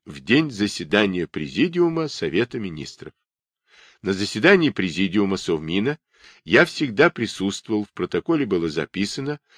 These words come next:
что я должен принимать участие в заседании президиума Совета министров. На этих заседаниях отсутствовал только Ворошилов.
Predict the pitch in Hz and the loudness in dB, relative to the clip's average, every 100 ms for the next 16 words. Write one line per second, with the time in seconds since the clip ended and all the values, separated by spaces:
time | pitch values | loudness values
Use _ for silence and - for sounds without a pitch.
0 | - - 92 78 107 160 107 104 151 143 | -16 -4 0 4 4 4 4 4 6 2
1 | 147 - 82 73 101 123 - 80 - 131 | -6 -6 -6 -2 -2 -2 -6 -6 2 2
2 | 156 - 147 143 _ - - 73 87 101 | 0 -2 -2 -2 _ -20 -20 -6 -2 -2
3 | 82 67 113 151 147 139 87 69 87 143 | -2 0 2 2 -2 -4 -8 -4 -2 0
4 | 147 147 139 - 73 90 120 120 101 80 | 0 -2 -4 -4 -2 0 -2 -4 -8 -10
5 | 71 - - - _ _ _ _ _ 87 | -14 -14 -16 -18 _ _ _ _ _ 2
6 | 101 - 82 78 - 76 98 160 165 160 | 2 2 -6 -6 -8 -2 2 2 0 -4
7 | _ _ - 85 - 123 147 - 110 - | _ _ -6 -6 -2 -4 -4 -2 -4 0
8 | 98 101 - 87 76 - 69 | 0 0 -4 -6 -6 -6 -8